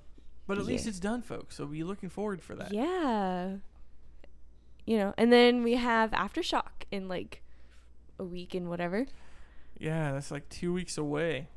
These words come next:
Speaker 1: And Tonto Rocks is still,
Speaker 2: <laughs>
Speaker 1: like, laying up with his foot up everywhere. And I swear,
Speaker 2: <laughs>
Speaker 1: hear it first now. I'm gonna start
Speaker 2: I
Speaker 1: roxing.
Speaker 2: saw that picture.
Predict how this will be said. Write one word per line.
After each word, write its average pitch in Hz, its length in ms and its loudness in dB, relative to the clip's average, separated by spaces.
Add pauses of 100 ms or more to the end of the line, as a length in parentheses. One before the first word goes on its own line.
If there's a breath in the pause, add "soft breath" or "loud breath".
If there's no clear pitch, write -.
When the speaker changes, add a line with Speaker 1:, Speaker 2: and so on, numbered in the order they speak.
(240)
Speaker 1:
And 143 420 -6
Tonto 165 340 -4
Rocks 160 460 0
is 143 160 -4
still, - 440 2
Speaker 2:
<laughs> - 20 4
Speaker 1:
like, - 400 4 (920 soft breath)
laying 175 340 4
up 180 140 0
with 170 80 -2
his 151 160 -2
foot 196 200 -2
up 170 120 0
everywhere. 139 400 -2
And 135 80 -2
I 135 60 -4
swear, 175 560 2 (280 loud breath)
Speaker 2:
<laughs> - 300 -16
Speaker 1:
hear 226 200 -2
it - 140 -4
first 247 300 -2
now. 202 320 -4 (200)
I'm 165 140 0
gonna 196 140 -2
start 190 300 -2
Speaker 2:
I - 20 -6
Speaker 1:
roxing. 190 320 2
Speaker 2:
saw 220 220 2
that 185 200 0
picture. 226 480 2